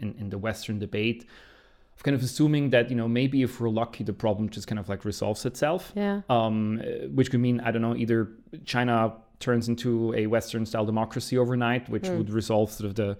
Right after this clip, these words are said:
Speaker 1: the ideological issues, or the Chinese economy kind of, you know, like,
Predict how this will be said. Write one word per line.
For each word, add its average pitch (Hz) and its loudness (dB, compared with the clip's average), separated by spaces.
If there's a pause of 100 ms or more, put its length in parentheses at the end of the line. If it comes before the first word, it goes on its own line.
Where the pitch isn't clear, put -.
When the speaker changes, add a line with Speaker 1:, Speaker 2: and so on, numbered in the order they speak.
(300)
Speaker 1:
the 117 4
ideological 113 2
issues, 156 4 (400)
or 147 12
the 139 -2
Chinese 127 -2
economy 123 0
kind 117 -4
of, 110 -8
you 117 -6
know, 110 -4
like, 110 -6